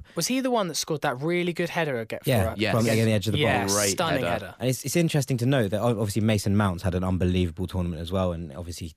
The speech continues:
Speaker 2: he's the exception to this rule as such. But to say, to see, you know, Sessegnon and Brereton, you know, really lighting up that tournament as part of that England front three, and both of them getting regular game time at a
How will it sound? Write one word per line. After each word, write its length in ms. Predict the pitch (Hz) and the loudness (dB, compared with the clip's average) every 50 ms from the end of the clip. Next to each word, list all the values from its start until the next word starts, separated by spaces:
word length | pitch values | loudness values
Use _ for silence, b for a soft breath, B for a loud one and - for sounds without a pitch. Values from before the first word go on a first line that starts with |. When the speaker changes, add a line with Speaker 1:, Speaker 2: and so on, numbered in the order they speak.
| _ _ | _ _
Speaker 2:
he's 220 | - 82 95 80 80 | -8 -6 -6 -4 -4
the 80 | 90 | -6
exception 420 | 80 - - 104 - - - 92 82 | -8 -2 -2 -2 -2 -2 -4 -6 -6
to 80 | 87 80 | -6 -8
this 180 | 85 80 - | -8 -10 -8
rule 220 | 87 90 87 85 82 | -6 -6 -6 -6 -6
as 80 | 85 | -8
such. 300 | - - 73 57 - - - | -8 -8 -10 -10 -12 -6 -4
But 220 | 104 92 - _ _ - - - _ _ _ _ | -4 -4 -4 _ _ -20 -20 -20 _ _ _ _
to 120 | - 127 113 | -6 -6 -2
say, 200 | - 156 131 127 | -2 0 -2 -2
to 160 | 113 - 117 | -2 -4 -6
see, 440 | - - 151 139 127 117 113 - _ - | 0 2 2 4 4 2 0 -2 _ -8
you 120 | 117 113 | -6 -4
know, 160 | 101 87 92 104 _ _ _ | -4 -4 -6 -10 _ _ _
Sessegnon 480 | - - 127 110 - 117 110 107 104 101 | -4 -2 -2 0 0 0 0 2 2 2
and 100 | 95 87 | 0 0
Brereton, 600 | 113 113 110 104 - - 92 92 90 87 - - | 2 2 2 2 0 -2 -4 -6 -6 -6 -8 -6
you 160 | - 110 98 | -2 -2 -2
know, 60 | 90 90 | 0 0
really 180 | 113 113 104 | 0 2 2
lighting 320 | 98 101 110 113 101 101 107 | 2 2 2 2 2 0 -2
up 140 | 107 69 | -2 -2
that 140 | 101 95 - | -4 -6 -4
tournament 280 | - 107 107 101 95 82 | -2 0 0 0 0 -4
as 80 | 90 | -6
part 180 | - - 101 101 | -6 -4 -2 -2
of 60 | 92 | -2
that 100 | 98 90 | -2 -2
England 300 | 95 101 98 101 90 95 | -2 0 0 -2 -2 -2
front 240 | - 107 101 76 92 | -2 -4 -4 -4 -2
three, 300 | - 104 98 90 92 95 B B B B B B B | -2 0 0 0 -2 -4 B B B B B B B
and 360 | - 104 101 95 92 87 - | -2 0 2 2 2 0 0
both 260 | - 120 117 113 - 101 | 0 0 0 0 0 -2
of 60 | 95 | -2
them 200 | 101 98 95 92 | 0 0 0 0
getting 320 | 90 107 95 95 95 92 | 0 -2 -2 0 -2 0
regular 420 | 101 120 113 98 - 113 104 101 95 _ - | 2 0 0 2 2 2 2 2 0 _ -2
game 300 | - 107 104 101 101 98 | 0 0 2 2 0 0
time 400 | - 98 90 90 90 90 82 - | -2 -2 -4 -2 -4 -6 -8 -8
at 280 | - 87 85 58 64 | -8 -10 -8 -8 -8
a 40 | 85 | -10